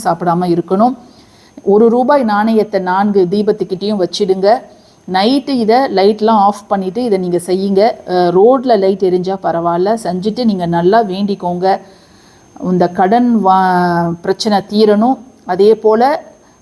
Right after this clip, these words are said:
பணம் வாங்கிட்டு உங்களை ஏமாத்திட்டு தராம இருக்கிறவங்க உங்ககிட்ட பணத்தை மீண்டும் தரணும்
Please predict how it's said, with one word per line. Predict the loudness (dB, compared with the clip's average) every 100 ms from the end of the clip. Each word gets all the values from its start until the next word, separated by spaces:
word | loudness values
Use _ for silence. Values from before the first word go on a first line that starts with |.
| _
பணம் | 0 2 4 2 2
வாங்கிட்டு | 2 2 0 2 0 0 -8 -12
உங்களை | -8 -2 -4 0 0 2 2
ஏமாத்திட்டு | 4 2 2 0 -2 0
தராம | 0 2 2 2
இருக்கிறவங்க | 0 0 -2 0
உங்ககிட்ட | 0 0 -2 -4 -6
பணத்தை | -4 -2 -4 0 0
மீண்டும் | 0 0 2 4 2 0 0
தரணும் | 2 2 2